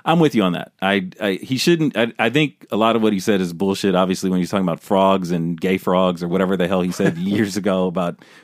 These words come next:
Speaker 1: something in the water making frogs gay and whatever.
Speaker 2: No, no,
Speaker 1: He
Speaker 2: I,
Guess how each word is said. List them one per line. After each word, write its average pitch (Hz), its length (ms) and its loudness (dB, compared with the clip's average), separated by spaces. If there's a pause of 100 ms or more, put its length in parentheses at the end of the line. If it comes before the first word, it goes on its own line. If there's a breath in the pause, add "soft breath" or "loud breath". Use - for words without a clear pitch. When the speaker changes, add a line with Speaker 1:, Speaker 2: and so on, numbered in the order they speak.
(100)
Speaker 1:
something 117 320 2
in 101 60 2
the 95 80 0
water 98 260 4
making 92 280 -2
frogs 98 360 0
gay 98 460 2 (260)
and 82 220 -6 (220)
whatever. 107 420 0 (420 loud breath)
Speaker 2:
No, 415 140 0
no, 349 180 0
Speaker 1:
He 269 100 -2
Speaker 2:
I, - 200 -8